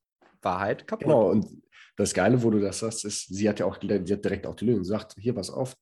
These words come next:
Speaker 2: die sind scheiße, sind durch. Ich hole am Samstag sechs neue.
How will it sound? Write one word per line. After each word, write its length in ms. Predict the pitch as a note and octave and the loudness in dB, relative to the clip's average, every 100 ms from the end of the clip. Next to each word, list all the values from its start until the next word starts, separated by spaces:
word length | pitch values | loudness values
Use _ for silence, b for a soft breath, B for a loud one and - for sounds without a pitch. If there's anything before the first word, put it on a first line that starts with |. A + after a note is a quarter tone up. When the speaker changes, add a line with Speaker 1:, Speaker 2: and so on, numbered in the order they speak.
| - | -6
Speaker 2:
die 80 | G2+ | -4
sind 200 | F#2+ - | -4 -6
scheiße, 480 | C3+ C#3+ D3+ D3+ b b | -4 -2 -4 -8 b b
sind 240 | - G2+ A2+ | -10 -6 0
durch. 280 | C3+ C#3 - B B B | 2 2 -4 B B B
Ich 200 | - - | -14 -4
hole 180 | A2 A#2 | -2 0
am 240 | G#2+ G#2+ | -2 -2
Samstag 500 | G#2 G#2+ G#2 F#2+ F#2 F#2 G2 - - | -2 -2 -2 -6 -8 -8 -8 -10 -18
sechs 320 | F#2 G2+ G2+ A2 | -8 -6 -4 -2
neue. 440 | C3 D#3 D#3+ | 0 0 -2